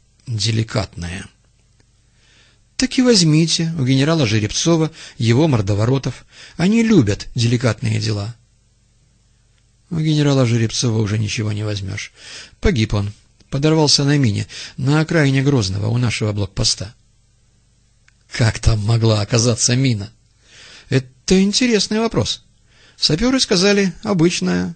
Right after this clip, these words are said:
противопехотка. Но мне почему-то не больно в это поверилось, послал своих спецов. Никакая это была не противопехотка.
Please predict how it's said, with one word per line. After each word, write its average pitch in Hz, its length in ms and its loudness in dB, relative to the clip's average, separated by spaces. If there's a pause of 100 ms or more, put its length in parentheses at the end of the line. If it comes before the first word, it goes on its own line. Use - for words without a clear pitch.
противопехотка. 131 880 -4 (640)
Но 196 220 0
мне 214 180 2
почему-то 170 420 0
не 147 160 2
больно 139 360 2
в 127 40 2
это 127 200 0
поверилось, 190 640 0
послал 165 420 0
своих 127 420 0
спецов. - 520 -2 (760)
Никакая 165 760 0
это 147 360 -4
была 127 320 2
не 120 260 0
противопехотка. 117 1200 -4